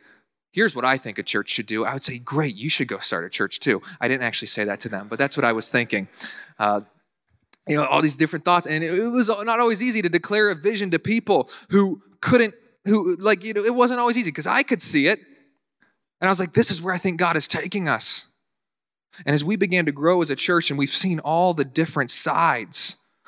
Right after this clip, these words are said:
of who we can become, our vision has stayed the same, but we've even been talking about how, wow, we're doing this. We didn't know we'd be doing that. And we're, we've seen this and we didn't know that we would see that. And we've had these kind of interactions. We didn't know. And, and God is developing so much within this church that we didn't even see.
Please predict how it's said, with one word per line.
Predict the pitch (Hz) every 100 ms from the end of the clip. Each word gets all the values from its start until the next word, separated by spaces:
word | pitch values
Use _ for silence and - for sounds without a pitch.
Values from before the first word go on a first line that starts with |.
| -
of | 131 -
who | 170
we | 165 160
can | 160
become, | 139 120 165 160 113 - 175
our | 147 156
vision | 131 175 208 185
has | 147
stayed | - 139
the | 135
same, | - 139 143
but | 139 135 156 156
we've | 165 175
even | 160 156
been | 147
talking | 180 175 - 139
about | 131 135 139
how, | 139 135 - - - -
wow, | 110 151 190 123
we're | 147
doing | 175 170 135
this. | 160 175
We | 135
didn't | 165 117
know | 135
we'd | 175 143
be | 123
doing | 123 117 113
that. | 175 123
And |
we're, | 143 156
we've | 139 175
seen | - 170 131
this | 175 -
and | 120
we | 160
didn't | 113
know | 120 175
that | 139
we | 127
would | 120
see | - 131
that. | 131 175 - - 196
And | 135
we've | 165
had | 160
these | 160 -
kind | 170
of | 147
interactions. | 139 131 -
We | 170
didn't | 185
know. | 190 294 180
And, | 147
and | 147 139
God | 165 185
is | 139
developing | 135 170 185 170 139
so | - 180 185
much | 180 175 151
within | 165 160
this | 147 -
church | 180 170 -
that | 92
we | 143 196
didn't | 170 151 127
even | 113 113 107
see. | - 101